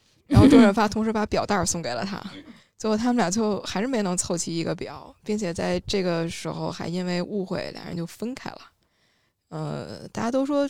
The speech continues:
Speaker 1: 故事如果停在这儿还挺隽永的，但最后又给了俩人一个快乐的结局。
Speaker 2: 嗯。
Speaker 1: 快-，往快乐走的开放式结局，反正挺适合秋天没事儿看着甜一下的，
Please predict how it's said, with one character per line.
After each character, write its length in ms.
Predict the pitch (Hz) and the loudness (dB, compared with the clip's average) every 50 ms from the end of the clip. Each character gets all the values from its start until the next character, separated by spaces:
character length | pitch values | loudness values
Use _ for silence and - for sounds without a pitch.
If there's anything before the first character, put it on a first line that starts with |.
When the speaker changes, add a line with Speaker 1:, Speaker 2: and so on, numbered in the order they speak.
| - _ | -6 _
Speaker 1:
故 160 | - - 269 | -8 -4 -2
事 40 | 233 | -2
如 120 | 202 202 220 | 0 0 0
果 100 | 220 196 | -2 -2
停 180 | - - - | -4 -6 -8
在 120 | 202 220 233 | -6 -6 -6
这 100 | 233 233 | -6 -6
儿 40 | 208 | -6
还 80 | 170 | -6
挺 200 | 180 - - - | -6 -8 -12 -12
隽 220 | 196 - 220 208 180 | -8 -6 -4 -4 -4
永 180 | 165 - - | -4 -6 -10
的， 220 | 85 - 104 - 226 | -14 -16 -16 -12 -10
但 160 | 208 208 208 | -8 -6 -6
最 120 | 220 226 220 | -4 -4 -4
后 340 | 226 233 226 214 196 180 185 190 - _ _ _ _ - - - - | -4 -2 -2 -2 -2 -4 -6 -10 -14 _ _ _ _ -20 -16 -10 -6
又 100 | 190 190 185 | -6 -6 -4
给 140 | - - - | -6 -6 -6
了 100 | 165 180 | -6 -6
俩 160 | 185 - - | -6 -6 -6
人 120 | 160 165 | -6 -6
一 80 | 170 175 | -6 -6
个 240 | 185 185 185 180 180 | -4 -4 -4 -6 -6
快 240 | - - - 247 | -8 -8 -6 -4
乐 100 | 214 175 | -4 -4
的 100 | 165 - | -4 -6
结 220 | - - - 104 117 | -8 -10 -10 -10 -12
局。 220 | - 110 - - - - - - _ _ _ _ - 240 | -12 -14 -18 -20 -20 -20 -20 -20 _ _ _ _ -4 2
Speaker 2:
嗯。 480 | 226 208 208 202 196 196 196 202 208 202 - | 4 6 6 6 6 2 0 -4 -8 -12 -14
Speaker 1:
快-， 280 | - - 339 311 254 226 - - - - | -8 -2 0 0 0 0 -2 -6 -8 -8
往 120 | 180 170 | -6 -6
快 160 | 180 - - 302 | -6 -6 -6 -6
乐 100 | 311 294 | -4 -4
走 160 | - - - - | -4 -6 -10 -12
的 60 | - | -14
开 200 | - - 277 277 | -12 -8 -8 -6
放 200 | - 285 247 208 | -4 -4 -4 -4
式 100 | 202 170 | -6 -8
结 160 | - - - | -10 -12 -14
局， 160 | - 220 - - _ _ - - | -16 -18 -20 -20 _ _ -14 -10
反 100 | 190 196 | -6 -4
正 300 | 214 233 247 254 262 262 _ _ _ | -2 -2 -2 -4 -6 -8 _ _ _
挺 220 | - - - 196 190 | -16 -12 -10 -8 -8
适 180 | - - 254 | -4 -2 -2
合 160 | 240 214 196 | 0 0 0
秋 200 | 202 - - 240 | -2 -2 -2 -4
天 200 | 233 233 233 233 | -2 -2 -2 -2
没 140 | 220 196 185 | -2 -2 -2
事 100 | 214 240 | -2 -2
儿 200 | 254 226 208 - - _ _ - - | 0 0 -2 -2 -4 _ _ -20 -20
看 260 | - - 262 226 214 | -14 -8 -4 -4 -2
着 320 | 196 180 165 160 147 165 196 - - - _ - - _ _ - - _ - | -2 0 -2 -2 -2 -4 -6 -8 -14 -20 _ -20 -20 _ _ -20 -20 _ -12
甜 320 | - - - 165 - - | -10 -6 -6 -6 -4 -4
一 120 | 202 277 320 | -4 -4 -4
下 160 | - 220 196 | -6 -6 -8
的， 120 | - - | -8 -10